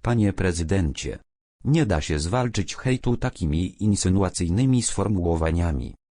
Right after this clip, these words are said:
Takie właśnie niejasne, niekonkretne sugestie tworzą sygnał i warunki do fantazji, oszczerstw, pomówień i agresji. Nie mam powodu uważać, że taką właśnie miał pan intencję,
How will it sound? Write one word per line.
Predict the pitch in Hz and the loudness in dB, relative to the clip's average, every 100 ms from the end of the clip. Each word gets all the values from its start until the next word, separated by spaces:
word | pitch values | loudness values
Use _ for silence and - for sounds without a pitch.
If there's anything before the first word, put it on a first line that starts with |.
| _ _ - | _ _ -4
Takie | 143 - 98 | -4 0 0
właśnie | 82 104 - 117 110 | 0 -2 0 0 2
niejasne, | 90 90 64 - 76 71 65 _ - | 2 2 -2 -4 -2 -4 -4 _ -2
niekonkretne | 104 - 82 90 113 - 98 76 | -2 0 0 0 -2 -2 0 2
sugestie | - 90 139 - 113 87 | 2 2 0 0 0 0
tworzą | - 127 104 87 | 0 0 2 2
sygnał | 87 123 131 123 120 - | 2 0 2 2 2 0
i | 107 90 | -2 -2
warunki | 80 82 98 117 - 104 | 0 0 2 0 -2 -2
do | 90 85 | 2 0
fantazji, | 76 82 98 82 64 58 - - - | 0 -2 -2 -2 -4 -8 -12 -12 -6
oszczerstw, | 117 - 123 - - - - - - _ | -4 -4 -6 -6 -6 -8 -10 -14 -16 _
pomówień | - 104 131 135 110 107 135 | -2 2 4 4 4 4 4
i | 151 | 4
agresji. | 113 78 67 - 78 65 - _ _ _ - | 2 0 -4 -4 -6 -6 -10 _ _ _ -2
Nie | 98 139 | 4 4
mam | 131 127 113 | 4 2 0
powodu | - 78 127 92 80 | -2 -2 0 0 -2
uważać, | 78 123 117 131 - - _ - | 0 0 0 0 -2 -12 _ -8
że | 80 85 | -2 0
taką | - 151 117 82 | 0 -2 0 -2
właśnie | 76 90 107 - 101 | 0 0 -2 0 2
miał | 85 90 123 135 | 4 2 2 0
pan | - 104 101 | 0 0 0
intencję, | - 85 80 117 76 - 67 | -2 -4 0 0 0 -2 -6